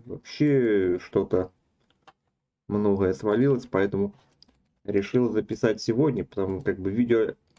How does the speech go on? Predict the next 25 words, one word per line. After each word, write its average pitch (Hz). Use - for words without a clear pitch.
обязательно 101
должно 101
выйти, 101
с-, -
будет 98
выйти 98
сегодня, 110
но 95
поэтому 104
кровь 117
из 107
носа, 139
надо 110
ее 104
записать. -
Ну, 165
в -
общем, 202
вот, 196
вот 185
так. -
А, 92
в -
принципе, 208
что? 95